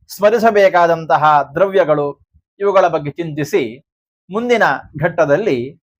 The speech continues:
ಕೆಲವು ಕ್ಷೇತ್ರಗಳನ್ನು ಸ್ಮರಿಸಬೇಕು ಅಂತ ಶಾಸ್ತ್ರಕಾರರು ನಿರ್ದೇಶನ ಮಾಡ್ತಾರೆ. ನಮ್ಮ ಸನಾತನ ಸಂಸ್ಕೃತಿಯ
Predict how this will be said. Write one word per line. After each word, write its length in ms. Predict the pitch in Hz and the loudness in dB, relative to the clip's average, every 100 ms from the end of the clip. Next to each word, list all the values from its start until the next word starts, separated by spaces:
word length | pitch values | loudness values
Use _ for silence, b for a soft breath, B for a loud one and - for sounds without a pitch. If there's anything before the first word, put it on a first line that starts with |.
| _ - | _ -2
ಕೆಲವು 380 | 240 254 214 | 0 0 -2
ಕ್ಷೇತ್ರಗಳನ್ನು 840 | - - 285 294 285 254 226 208 202 | -2 2 2 2 -2 2 2 2 -2
ಸ್ಮರಿಸಬೇಕು 720 | 190 196 160 185 175 151 151 | 0 -2 0 0 0 0 -6
ಅಂತ 180 | 220 226 | -4 -4
ಶಾಸ್ತ್ರಕಾರರು 1040 | 147 151 151 160 147 139 135 147 120 - _ _ _ | -2 -2 -2 -2 0 0 0 -2 -4 -10 _ _ _
ನಿರ್ದೇಶನ 500 | 190 180 170 147 180 | -4 0 0 0 -2
ಮಾಡ್ತಾರೆ. 560 | 165 131 117 107 98 _ _ _ _ _ _ 190 | 0 -2 -2 -6 -6 _ _ _ _ _ _ -8
ನಮ್ಮ 180 | 208 208 180 143 - _ _ _ - | 0 2 2 -2 -6 _ _ _ -4
ಸನಾತನ 480 | 190 220 220 214 196 | 2 4 4 2 2
ಸಂಸ್ಕೃತಿಯ 720 | - 214 185 220 220 208 196 | 0 -2 -4 -6 -2 2 2